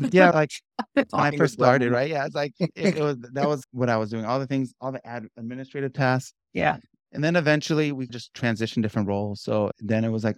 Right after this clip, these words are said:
Speaker 1: operations. Then it became, like, an investor relations, which is basically I was sourcing deals and then I was finding investors and then connecting the deals with investors.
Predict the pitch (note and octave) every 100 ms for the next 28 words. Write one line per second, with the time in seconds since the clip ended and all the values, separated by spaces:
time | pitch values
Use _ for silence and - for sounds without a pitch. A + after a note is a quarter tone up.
0 | - G#2 - A2 G#2 - A2+ G#2+ - -
1 | _ _ _ - A#2+ A#2+ A#2+ - B2 A#2
2 | A2+ - _ _ _ _ - B2+ - _
3 | _ _ - A#2+ A#2+ A#2 A2+ B2 C#3 A#2+
4 | A2 A2+ D#3+ C3 A#2 G#2+ B2+ B2+ C3+ B2+
5 | A#2+ A#2 _ _ _ _ _ - A#2+ A2+
6 | C3+ C3+ D3+ C#3 A#2+ B2 B2 C#3 - -
7 | _ - A#2 A#2+ A#2 A2+ - A#2 A#2 A2+
8 | A2 A2 - A#2 A2+ - - A2+ A2 -
9 | A2+ A2 A#2 G#2+ A2+ G#2+ G#2+ G#2+ G#2 G2
10 | F#2 - - -